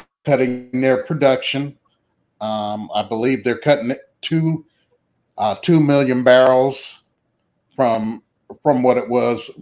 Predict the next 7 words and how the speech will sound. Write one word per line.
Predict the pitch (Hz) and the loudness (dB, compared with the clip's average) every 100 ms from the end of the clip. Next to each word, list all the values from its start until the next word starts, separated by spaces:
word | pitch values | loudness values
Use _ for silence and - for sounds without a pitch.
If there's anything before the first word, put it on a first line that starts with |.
| - | -12
from | 123 120 | -6 -2
what | 117 | -2
it | 113 | -2
was | 123 113 110 | -2 -2 0
last | 131 131 127 - | 2 2 2 -2
year. | 160 170 180 - _ _ _ _ _ - - _ _ _ - | -4 -4 -4 -12 _ _ _ _ _ -20 -20 _ _ _ -4
Um, | 104 98 95 90 90 98 | -2 0 -2 -4 -6 -10